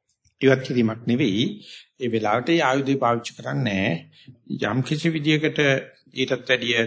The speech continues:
දුර්ලභ තත්ත්වයකටපත් වුණොත් මෙනෙහි කිරීමේ උපක්‍රම ඕනේ වෙනවා. කොහොම හරි එතෙන් ඇවිල්ලා තමන්ට වැටහෙන්න පටන් ගත්තොත් දැන් සතිය තියෙනවා.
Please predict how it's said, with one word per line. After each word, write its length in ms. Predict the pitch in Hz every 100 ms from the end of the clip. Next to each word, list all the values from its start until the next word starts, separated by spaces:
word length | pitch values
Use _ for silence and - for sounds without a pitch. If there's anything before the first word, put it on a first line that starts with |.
| 117
දුර්ලභ 320 | 123 131 143
තත්ත්වයකටපත් 520 | 139 - 127 117 117
වුණොත් 220 | 135 185 -
මෙනෙහි 280 | 127 123
කිරීමේ 300 | 120 131 123
උපක්‍රම 340 | 123 123 - 120
ඕනේ 260 | - - 50
වෙනවා. 220 | - _ _ _ - - -
කොහොම 280 | 143 156
හරි 200 | 165 143
එතෙන් 300 | 135 131 135
ඇවිල්ලා 500 | 127 131 131 135 131 127 - - _ _ _ _ _ _ _ _ _ _ _ _ _ _ _ 330 - - - - - _ _ _ _ _ _ _ _ -
තමන්ට 320 | 113 117 117
වැටහෙන්න 480 | 107 107 139 147 151
පටන් 280 | 156 151
ගත්තොත් 320 | 143 143 147 131
දැන් 180 | 131 120
සතිය 320 | 123 - 113
තියෙනවා. 420 | 101 110 98 95